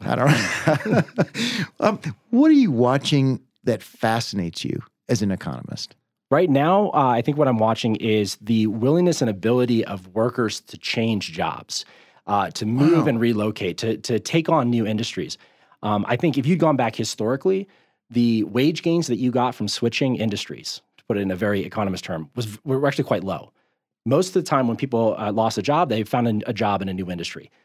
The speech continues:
Speaker 2: When they fa-, when they lost a job and had to take a job in a different industry, usually it was a wage loss.
Speaker 1: Hmm.
Speaker 2: So that's very different than what we're seeing right now. Record levels of what we call, you know, job turnover, people moving from one position to another. And I think making choices to reallocate themselves.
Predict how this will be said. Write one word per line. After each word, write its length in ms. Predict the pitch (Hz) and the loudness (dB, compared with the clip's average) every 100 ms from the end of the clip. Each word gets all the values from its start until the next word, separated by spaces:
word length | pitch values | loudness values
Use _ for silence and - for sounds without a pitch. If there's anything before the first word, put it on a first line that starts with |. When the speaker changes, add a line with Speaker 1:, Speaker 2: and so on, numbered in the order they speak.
| _ _ | _ _
Speaker 2:
When 140 | 117 | -2
they 140 | 113 107 | -2 -2
fa-, 340 | - - 139 | -6 -4 -2
when 160 | 127 117 | 0 -2
they 80 | 110 | 0
lost 300 | 110 139 - | 0 0 -2
a 20 | |
job 280 | 123 123 117 | 0 0 0
and 80 | 98 | -2
had 200 | - 120 | -2 -2
to 40 | |
take 140 | 113 113 | -2 -4
a 60 | |
job 260 | 98 107 117 | -2 0 0
in 80 | 107 | 0
a 60 | |
different 320 | 85 107 143 143 | -2 -2 -2 -2
industry, 340 | 160 - 190 | -2 -2 -4
usually 400 | 107 143 135 120 | 0 0 2 -2
it 60 | 101 | -4
was 100 | 104 | -6
a 40 | |
wage 360 | 90 92 87 67 | -6 -6 -6 -8
loss. 500 | 71 - - - - _ _ | -8 -8 -8 -8 -8 _ _
Speaker 1:
Hmm. 180 | 101 98 80 _ | -4 -4 -6 _
Speaker 2:
So 120 | - 143 | -2 0
that's 160 | 185 | 2
very 240 | 139 151 127 | 2 2 2
different 300 | 131 - 107 | 0 0 -2
than 100 | 101 | -2
what 100 | 98 | -4
we're 80 | 98 | -6
seeing 240 | - 98 | -8 -6
right 120 | 92 | -6
now. 180 | 92 78 | -6 -6
Record 460 | 87 117 123 123 98 | -2 -2 0 -4 -4
levels 540 | 101 90 85 - - - | -6 -6 -10 -8 -10 -8
of 300 | 98 95 - - | -6 -6 -8 -8
what 100 | 95 | -8
we 60 | |
call, 280 | - 185 - - | -4 -6 -6 -8
you 80 | 208 | -8
know, 40 | |
job 300 | - 190 175 | -6 -4 -4
turnover, 380 | 160 170 151 151 | -6 -12 -14 -16
people 440 | - 110 107 90 - _ - | -12 -6 -4 -6 -10 _ -4
moving 340 | 120 127 123 | 0 0 0
from 180 | - 101 | -4 -2
one 220 | 107 117 | 0 0
position 400 | 107 92 101 95 | -2 -4 -4 -6
to 120 | 87 95 | -10 -4
another. 300 | 113 120 95 | -2 -2 -2
And 80 | |
I 80 | 85 | -4
think 320 | - 143 120 - _ _ _ _ - | -4 -2 -2 -10 _ _ _ _ -2
making 360 | 123 156 156 | 0 2 0
choices 500 | - - 139 139 123 | 0 0 0 0 -2
to 120 | - | -4
reallocate 560 | 101 101 123 156 95 92 | -6 -4 -2 -2 -4 -6
themselves. 500 | 85 - 78 71 - | -8 -12 -12 -14 -16